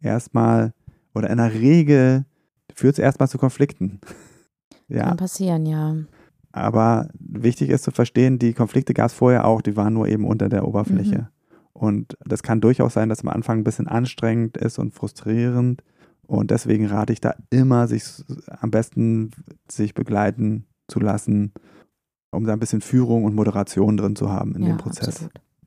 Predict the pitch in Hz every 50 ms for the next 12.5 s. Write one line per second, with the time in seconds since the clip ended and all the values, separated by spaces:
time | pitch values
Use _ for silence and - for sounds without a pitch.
0 | _ _ _ _ - 107 107 104 104 104 107 104 - - - - 113 107 - -
1 | - 104 107 110 110 101 - - - 120 127 - 127 120 120 113 113 107 - -
2 | 110 107 - - - - - - 139 143 151 151 143 131 123 123 - - 117 117
3 | 113 117 110 110 104 - - - - 120 113 - - 120 107 107 110 117 110 110
4 | - - 110 107 - - 143 143 139 135 135 - _ _ - _ _ _ - 110
5 | 110 101 110 110 - 104 - - - 104 104 110 110 - - 110 - - _ -
6 | - - - 104 - - 104 101 104 101 104 - - - - - 98 - - 92
7 | - - - - - - - _ _ _ _ _ - - 185 170 165 175 175 -
8 | _ - - 90 - - - - 101 101 95 95 - 104 104 110 113 113 - -
9 | - - - - - - 87 92 95 98 107 - - 98 101 110 104 104 104 -
10 | - - - 92 95 95 92 98 104 190 170 175 190 185 - _ _ _ _ _
11 | _ _ _ _ _ _ _ _ _ _ - 107 104 120 139 147 - 101 - -
12 | - - - - - - - 120 120 _